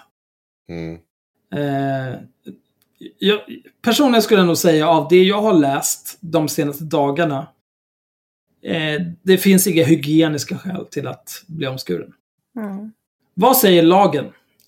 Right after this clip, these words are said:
Speaker 2: I Sverige är det sedan tvåtusen ett tillåtet att operera bort förhuden på omyndiga pojkar utan medicinsk orsak.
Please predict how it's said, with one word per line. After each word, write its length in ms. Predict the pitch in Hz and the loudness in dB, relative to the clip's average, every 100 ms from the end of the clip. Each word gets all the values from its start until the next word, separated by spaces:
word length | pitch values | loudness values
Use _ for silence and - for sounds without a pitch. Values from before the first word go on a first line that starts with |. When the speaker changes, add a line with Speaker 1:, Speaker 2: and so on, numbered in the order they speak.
| _ - | _ -4
Speaker 2:
I 120 | 190 | -4
Sverige 500 | 202 262 277 254 170 | 0 2 2 2 2
är 40 | |
det 60 | 160 | 0
sedan 260 | 156 147 | -2 -6
tvåtusen 480 | - 185 185 - 165 | -4 -4 -2 -4 -4
ett 240 | 104 - - | -6 -6 0
tillåtet 440 | 190 143 139 - | 0 0 -4 -6
att 140 | 143 | -10
operera 460 | - - 151 151 147 | -10 -6 -2 -2 -2
bort 280 | 147 208 - | -2 -6 -8
förhuden 760 | - 185 151 147 175 160 147 | -4 -2 0 0 -2 -2 -6
på 180 | 123 - - 196 | -6 -8 -4 -2
omyndiga 480 | 160 196 208 202 | 0 0 0 -2
pojkar 640 | 190 180 143 139 139 139 - | -2 -4 -4 -6 -8 -8 -6
utan 540 | 110 151 - 208 185 156 | -6 -6 -4 -2 -2 -2
medicinsk 640 | 147 147 147 139 - - | -4 -6 -6 -8 -10 -12
orsak. 680 | 139 - 180 170 - - | -12 -8 -8 -8 -12 -20